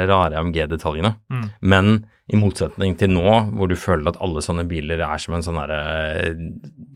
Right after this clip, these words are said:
Speaker 1: du vet sånn, sånn folk som, som har blitt brårike, men har sånne kjempestore muskler, står og flekser på stranda,
Speaker 2: Mm.
Speaker 1: eller på sånne utesteder.
Speaker 2: Ja.
Speaker 1: De, de gutta der, sånn er nye A M G-er, men de gamle A M G-ene, de er så subtilt
Speaker 2: Ja.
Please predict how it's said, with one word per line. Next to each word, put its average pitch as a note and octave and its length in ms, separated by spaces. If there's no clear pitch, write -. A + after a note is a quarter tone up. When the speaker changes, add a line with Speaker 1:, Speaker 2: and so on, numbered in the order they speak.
Speaker 1:
du G#2+ 140
vet G#2+ 220
sånn, A2 320
sånn G2 180
folk E2+ 220
som, F#2 160
som - 160
har F2+ 140
blitt F#2 180
brårike, F2 720
men F#2+ 160
har E2+ 80
sånne F2+ 220
kjempestore E2 500
muskler, E2 400
står E2+ 220
og - 20
flekser - 400
på D#2+ 80
stranda, E2 300
Speaker 2:
Mm. A#2 220
Speaker 1:
eller F2 140
på F2+ 100
sånne F2+ 300
utesteder. D2+ 480
Speaker 2:
Ja. E2+ 180
Speaker 1:
De, G2 240
de G2 180
gutta G2+ 240
der, G#2+ 280
sånn G2+ 280
er F#2 60
nye F2 180
A D#2 60
M F2 80
G-er, F#2 260
men G2+ 140
de G#2 80
gamle G2 320
A D#2+ 80
M E2+ 80
G-ene, G#2 240
de G2+ 40
er F#2+ 120
så A#2+ 160
subtilt - 880
Speaker 2:
Ja. F2+ 200